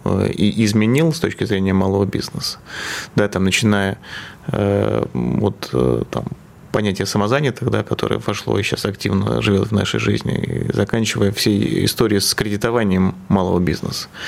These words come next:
Я просто напомню, что там восемнадцатый-девятнадцатый год мы находились в ситуации, когда у крупнейших российских банков не было подразделений, занимающихся кредитованием малого бизнеса.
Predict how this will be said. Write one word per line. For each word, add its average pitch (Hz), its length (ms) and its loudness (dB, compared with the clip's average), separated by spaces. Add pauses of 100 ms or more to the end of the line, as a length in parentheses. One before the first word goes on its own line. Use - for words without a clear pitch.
(460)
Я 98 120 2
просто 95 220 -2
напомню, 117 320 0
что - 160 -8
там 92 160 0
восемнадцатый-девятнадцатый 101 960 0
год 143 240 0
мы 101 80 4
находились 98 440 0
в - 40 -8
ситуации, 110 720 2 (560)
когда 104 640 0 (140)
у 117 120 2
крупнейших 117 500 2
российских 101 420 0
банков 120 360 -2
не 110 120 4
было 104 160 2
подразделений, 104 640 2
занимающихся 101 640 2
кредитованием 98 480 0
малого 98 280 2
бизнеса. - 500 -2